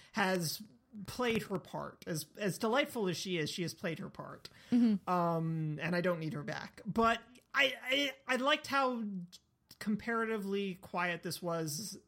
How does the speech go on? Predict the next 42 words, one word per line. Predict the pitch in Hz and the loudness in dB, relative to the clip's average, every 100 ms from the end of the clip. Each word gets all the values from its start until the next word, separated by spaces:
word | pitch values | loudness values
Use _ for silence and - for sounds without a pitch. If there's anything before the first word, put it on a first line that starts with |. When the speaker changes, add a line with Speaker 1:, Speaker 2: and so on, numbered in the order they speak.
| _ - _ _ _ _ - | _ -20 _ _ _ _ -6
Speaker 1:
compared | 185 175 175 160 | -4 -2 -4 -4
to | |
the | 156 | -6
first | - 160 - | -6 -6 -6
season. | 165 151 147 - - - - | -8 -8 -10 -12 -20 -10 0
And | 196 185 185 - | 2 4 2 0
as | 220 175 | 2 4
much | 233 - | 2 2
as | |
I | 233 | 2
wanted | 190 190 190 180 | 2 2 2 0
more | 170 165 | 0 0
Bruce, | 143 156 156 156 - | -2 0 0 -2 -6
'cause | 175 160 | -4 -2
I | 160 | -2
always | 156 156 143 | 0 0 -2
want | 143 147 | -6 -6
more | 156 | -8
Bruce, | 143 156 151 - - | -8 -4 -2 -2 2
Speaker 2:
Mm-hmm. | 247 277 220 220 - - | 6 8 8 4 0 0
Speaker 1:
um, | 180 165 170 160 160 160 - _ _ - | 2 4 2 0 -2 -4 -10 _ _ -6
he's | 185 214 - | 2 4 4
deployed | 190 - 220 208 | -2 0 0 2
really | 196 180 | 2 2
well | 170 180 | 2 0
here, | 160 175 | 2 0
considering | 156 160 196 170 160 | 0 -2 -2 -2 -2
she's | - 165 | -4 -4
wanting | 175 170 156 | -2 -2 -4
to | |
take | - 180 | -4 -4
as | 170 156 | -4 -6
big | 180 185 175 | -6 -2 -2
a | |
step | 165 - 175 - | -2 -6 -8 -4
back | 156 - | -4 -4
from | - 160 | -6 -6
her | 151 | -6
career | - 170 151 151 | -10 -10 -8 -8
as | |
she | - - 156 76 | -10 -10 -10 -10
is. | - - - | -10 -12 -16